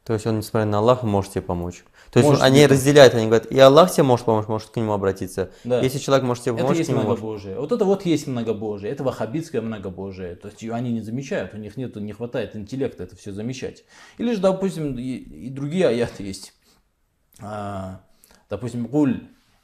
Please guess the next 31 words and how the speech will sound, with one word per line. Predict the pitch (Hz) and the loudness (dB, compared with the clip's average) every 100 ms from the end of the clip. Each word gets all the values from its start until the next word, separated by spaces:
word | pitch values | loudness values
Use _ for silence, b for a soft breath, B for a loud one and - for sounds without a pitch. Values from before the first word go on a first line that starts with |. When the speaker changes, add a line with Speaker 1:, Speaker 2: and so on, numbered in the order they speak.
| - | -8
Speaker 2:
инни | 135 127 | -6 -2
ла | 120 160 143 | 4 4 4
амлику | 131 127 123 127 | 0 -4 -4 -2
лякум | 120 113 - 120 113 98 | 0 -2 -2 -4 -4 -4
дарран | 123 120 113 107 | -4 -4 -6 -8
валя | 104 110 107 104 | -8 -8 -8 -6
раш-, | 120 - - | -10 -12 -16
рашада". | 113 117 101 90 - _ _ _ _ _ | -14 -12 -14 -16 -18 _ _ _ _ _
Скажи | - 107 156 | -14 -6 -4
им, | 247 180 | -2 -2
что | 139 151 131 | -4 -4 -4
у | 123 | -6
тебя, | 131 147 | -8 -8
у | 156 143 | -6 -10
тебя | 127 135 | -12 -8
нету, | 185 240 202 156 B B B _ | -6 -6 -4 -6 B B B _
э, | - 127 127 120 - | -16 -12 -10 -10 -10
ты | 165 | -8
не | |
можешь | 170 196 - 170 | -6 -6 -6 -8
им, | 143 123 - | -6 -8 -12
у | |
тебя | 107 139 | -12 -8
нету | 165 208 139 | -6 -6 -6
власти, | 123 139 160 - | -6 -4 -6 -8
у | 123 | -10
тебя | 113 120 | -8 -8
нету | 131 160 135 | -8 -8 -10
силы, | - 123 143 143 113 B B _ | -12 -8 -4 -4 -6 B B _
м, | - 78 | -20 -18
э, | 64 53 | -18 -18